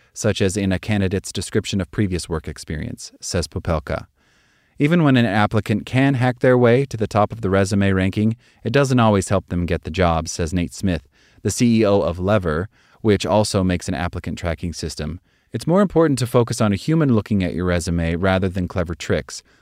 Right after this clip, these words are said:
like trying to stuff keywords in there, he says. It just looks weird to a person. Schweber, the H R veteran, said that the ranking software acts more as a guide. If the resume doesn't seem like a great fit,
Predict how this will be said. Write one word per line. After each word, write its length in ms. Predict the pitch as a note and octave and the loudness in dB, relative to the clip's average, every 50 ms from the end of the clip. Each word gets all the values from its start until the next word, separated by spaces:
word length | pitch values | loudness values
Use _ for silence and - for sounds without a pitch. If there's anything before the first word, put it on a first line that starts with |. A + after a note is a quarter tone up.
| _ _ | _ _
like 160 | G#2+ G2+ - | 0 0 0
trying 200 | - B2 A2+ A2+ | 2 2 2 2
to 60 | G#2 G2+ | 2 0
stuff 280 | - - G#2 F#2 - | -2 -2 -2 -2 -2
keywords 400 | - - G2+ F#2 E2+ E2 D#2+ - | -2 -2 -2 0 0 -2 -2 -2
in 100 | E2+ D#2 | -4 -6
there, 140 | D#2 D2+ D2+ | -6 -6 -8
he 160 | D2+ D#2+ E2+ | -8 -8 -10
says. 340 | - - D#2 B1 C#2+ - - _ _ _ _ _ _ _ _ | -6 -6 -6 -6 -6 -8 -14 _ _ _ _ _ _ _ _
It 80 | C3+ | -2
just 240 | B2+ C#3 C3 - - | 0 0 0 2 2
looks 300 | A#2+ A2 - - - - | 2 0 0 -2 -6 0
weird 260 | A2+ G#2 F#2+ F2+ D#2+ | 0 2 2 0 -2
to 100 | - F2 | -4 -6
a 60 | F2 | -6
person. 540 | - - - E2+ D2+ - - - C#2 D#2 - _ _ _ _ _ _ _ _ | -6 -4 -6 -6 -6 -6 -10 -10 -12 -12 -16 _ _ _ _ _ _ _ _
Schweber, 500 | - - C3 A#2+ A2 G2+ F#2+ F#2 G2 - _ _ | -4 2 4 4 6 6 4 2 2 -2 _ _
the 160 | - G#2 G2+ | -2 -2 0
H 220 | E2 G2+ G2+ - - | 0 -2 0 0 0
R 100 | F#2+ F#2 | 0 2
veteran, 500 | F2+ G2 G2 G#2 A2+ B2 C3+ C3+ B2 - | 2 2 2 4 2 2 2 0 -4 -8
said 360 | - - A2+ G#2 G2+ F#2+ F#2+ | -4 0 2 2 2 2 0
that 280 | G2 F#2+ F#2+ F#2 F2 _ | 0 2 2 0 0 _
the 140 | - F#2 F2 | -4 -4 -2
ranking 360 | F2 G2+ A2+ A#2 - G#2 G2 | 0 0 0 0 0 -2 -4
software 520 | - - G#2+ F#2 F2+ - - G2 F#2+ F#2 | -2 -2 -2 -2 -2 -4 -4 -2 -2 -2
acts 380 | - F#2+ F#2 F2+ - - - - | -2 -4 -4 -4 -6 -14 -8 -4
more 180 | G2 F#2+ F#2+ F#2 | -2 0 0 0
as 120 | F2 - | -2 -2
a 40 | F2+ | -6
guide. 480 | D#2 G2 G2+ G#2 F#2 D#2+ D#2 D#2 - _ _ _ _ _ _ _ | -2 0 0 0 0 0 -4 -8 -10 _ _ _ _ _ _ _
If 120 | A#2+ A#2 | -6 -2
the 80 | - A#2 | 0 2
resume 400 | A#2+ D3 D#3 D#3 D#3+ D#3+ D3 D3 | 4 4 4 4 4 4 4 4
doesn't 320 | B2+ C3 B2+ B2+ B2+ A2 | 4 2 2 2 0 -2
seem 320 | - - - C#3 C#3 B2+ A#2 | -2 -2 0 2 4 4 4
like 180 | G#2 F#2+ - | 4 2 2
a 60 | F#2+ | 0
great 260 | F2 - G2 G2 C#2 - | 0 0 0 0 0 -2
fit, 380 | - A2 A2 G#2+ - - - | 0 0 0 0 -2 -8 -20